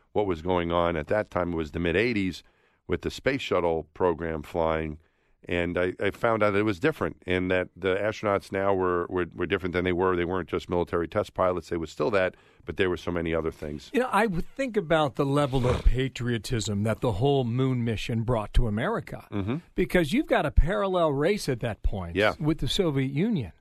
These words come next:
Speaker 1: Yep. Yeah, it was
Speaker 2: That's
Speaker 1: huge. It was the Cold War. It was the way, in some ways, that we were competing with the Russians, uh, the Soviet Union at that time. And now we cooperate with the Russians in space and with other countries as multinational, of course, International Space Station.
Speaker 2: But, but they were beating
Speaker 1: But
Speaker 2: us
Speaker 1: back
Speaker 2: on some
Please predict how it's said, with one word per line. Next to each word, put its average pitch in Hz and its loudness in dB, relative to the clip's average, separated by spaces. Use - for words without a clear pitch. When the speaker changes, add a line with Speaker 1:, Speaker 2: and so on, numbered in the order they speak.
Speaker 1:
Yep. 95 0
Yeah, 131 4
it 165 2
was 160 0
Speaker 2:
That's - -8
Speaker 1:
huge. 151 2
It 156 2
was 180 2
the 151 -4
Cold 147 2
War. 110 2
It 113 0
was 120 0
the 107 -2
way, 117 2
in 101 -2
some 123 0
ways, 101 2
that 95 2
we 98 0
were 98 0
competing 98 -2
with 95 -2
the 85 -6
Russians, 87 -2
uh, 85 -2
the 80 -6
Soviet 95 0
Union 90 0
at 76 -6
that 85 -2
time. 85 -2
And 87 -2
now 104 4
we 110 0
cooperate 92 2
with 82 -6
the 82 -2
Russians 80 -2
in 80 -6
space 85 -6
and 82 -4
with 82 -4
other 90 -2
countries 82 -10
as 73 -12
multinational, 90 -4
of 80 -10
course, 85 -6
International 85 -8
Space 107 -6
Station. - -2
Speaker 2:
But, 190 0
but 185 2
they 262 2
were 302 0
beating 208 2
Speaker 1:
But 190 4
Speaker 2:
us 131 2
Speaker 1:
back 120 6
Speaker 2:
on 123 0
some 113 -2